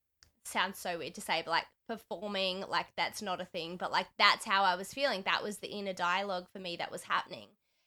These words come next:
And it wasn't until I started, um, yeah, like, even watching your stuff and really, like, learning myself about it all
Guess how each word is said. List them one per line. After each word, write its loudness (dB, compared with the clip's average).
And 2
it -2
wasn't 0
until -2
I 4
started, 2
um, -2
yeah, 8
like, 4
even 2
watching -2
your 0
stuff 2
and -10
really, -4
like, -4
learning 0
myself -2
about 2
it -4
all -4